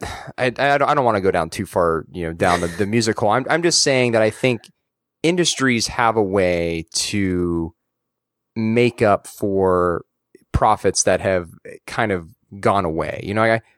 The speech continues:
we've, you know, just like music got to the point where there was no going back to buying,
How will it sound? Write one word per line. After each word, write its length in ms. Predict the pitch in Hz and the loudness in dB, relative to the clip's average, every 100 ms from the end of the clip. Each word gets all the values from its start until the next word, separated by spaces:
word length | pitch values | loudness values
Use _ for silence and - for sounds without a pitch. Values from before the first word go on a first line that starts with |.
| - | -4
we've, 500 | 139 156 147 117 - _ _ _ _ - | 0 2 0 -4 -18 _ _ _ _ -4
you 160 | 123 | 0
know, 100 | 117 | 0
just 260 | 117 175 - | 2 2 4
like 180 | 147 110 | 0 0
music 640 | 113 117 104 98 87 _ _ - 104 | 2 2 4 4 2 _ _ -20 -2
got 280 | 117 107 - | 2 2 0
to 80 | |
the 80 | 98 | -4
point 400 | - 123 107 90 | -2 0 0 0
where 480 | 95 92 87 85 82 _ _ _ | 2 4 4 2 0 _ _ _
there 200 | 107 113 | 0 2
was 220 | 110 98 | 4 2
no 320 | 113 117 120 113 | 2 2 2 2
going 420 | 117 107 98 90 | 2 0 -2 -2
back 460 | 90 87 85 - - | 0 2 0 -6 -12
to 600 | - 98 87 85 82 82 _ _ _ _ _ - | -6 -4 -2 -2 -4 -6 _ _ _ _ _ -10
buying, 800 | 95 104 98 95 92 85 82 | 0 2 4 2 0 -4 -8